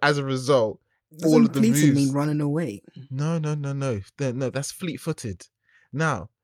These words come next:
Speaker 1: what happens, okay, is that in these moments, when we're, say, for example, you and I are fighting, all right,
Speaker 2: Mm-hmm.
Speaker 1: all that happens, you won't see, you won't see my blade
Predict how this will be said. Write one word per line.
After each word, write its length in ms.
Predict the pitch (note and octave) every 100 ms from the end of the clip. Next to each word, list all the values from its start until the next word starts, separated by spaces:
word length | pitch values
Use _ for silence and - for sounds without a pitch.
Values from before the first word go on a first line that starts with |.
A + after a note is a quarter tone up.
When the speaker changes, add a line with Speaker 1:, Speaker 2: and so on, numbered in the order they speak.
| _ _ _ _ _ _ _ _ _ _ _ -
Speaker 1:
what 200 | D#3 D#3+
happens, 580 | E3+ - A#2+ G#2+ - - _ -
okay, 360 | - A2 F#3+ - _ _ -
is 160 | A#2+
that 220 | C3 A2+ -
in 180 | D#3+ F3
these 260 | E3 D#3+ C3
moments, 680 | C#3 C3 G2 A#2 - - _ _ _ _ _ _ _ _ _ _ _ _ _ _
when 320 | B2 D3+ D#3
we're, 120 | D#3 D3+
say, 180 | F3+ E3+
for 140 | D#3
example, 320 | D3+ C3+ C3
you 140 | B2 C3
and 100 | B2+
I 80 | B2
are 60 |
fighting, 460 | - A#2+ A#2 C3 F#3+ _ _ _ -
all 60 |
right, 200 | B2 C3+ - -
Speaker 2:
Mm-hmm. 240 | C3+ C#3
Speaker 1:
all 120 | D#3
that 140 | E3 D#3
happens, 360 | D#3 D3 A#2+
you 80 | D#3+
won't 200 | G3+ C#3
see, 180 | - -
you 180 | D3+ F#3+
won't 160 | G3
see 380 | D3 - F#3 F3+
my 200 | C3+ C3+
blade 460 | B2 C#3 C3+ G#2+